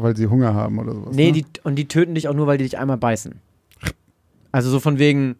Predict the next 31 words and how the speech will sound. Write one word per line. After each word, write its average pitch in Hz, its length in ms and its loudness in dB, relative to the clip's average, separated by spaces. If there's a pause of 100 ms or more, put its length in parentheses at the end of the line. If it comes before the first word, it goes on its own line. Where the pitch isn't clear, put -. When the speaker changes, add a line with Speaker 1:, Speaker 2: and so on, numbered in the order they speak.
(520)
Speaker 2:
ich - 100 -8
glaub, 156 300 4
ich, 139 180 -12 (760)
ich, - 240 -20
wie 135 80 -10
gesagt, 120 320 -2
Halbwissen 160 420 -2
jetzt, 160 240 -2
aber 123 200 -2
ich 127 120 -10 (300)
meine, 180 720 4
dass - 220 -6
die 117 80 -10
meisten 143 580 -2
Todesfälle 139 540 0
von 107 220 -6
Haien 139 280 4
einfach 120 300 -2
darauf 131 320 0
basieren, 120 280 -2
dass 117 140 -4
der 123 80 -6
dir 113 140 0
halt 107 160 -4
ein 104 60 -8
Bein 123 180 2
abbeißt, 123 420 0 (100)
bei 120 80 0
dem 110 120 0
ersten 120 320 -4
Biss, 120 320 -2